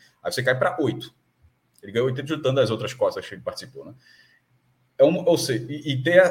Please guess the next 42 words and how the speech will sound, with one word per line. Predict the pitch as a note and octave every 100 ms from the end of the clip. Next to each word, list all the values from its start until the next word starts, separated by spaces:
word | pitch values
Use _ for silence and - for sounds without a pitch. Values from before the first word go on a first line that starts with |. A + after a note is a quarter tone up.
| E3
as | -
contas | E3 F3+ F3
que | F#3+
você | F3 E3+
já | F3+
tem | F3+ C3+ A2+ A#2 B2
em |
dois | C#3 B2+
mil | C#3
e |
vinte | C#3+
e | B2+
dois, | G#2
levar | C3 B2
pra | F#3
dois | F3 E3+
mil | C3
e |
vinte | D#3 D#3
e |
três, | G#2+ A2
ter | C#3
essa | C3 -
cota, | - D3+ - -
então | E3 F#3+ C4
é | C4
algo | A#3
que | A#3
você | A3+
precisa | A#3+ A#3
ter | A#3+
cuidado, | E4+ C4 D#3 A3+
porque | - A3
você | G3
não | D4
pode | G#3 A3+
estourar | A3 G#3+
o |
caixa, | - B2+ -
mesmo | G#2+ C#3 C3
que | A2+
você | A3 G3+ -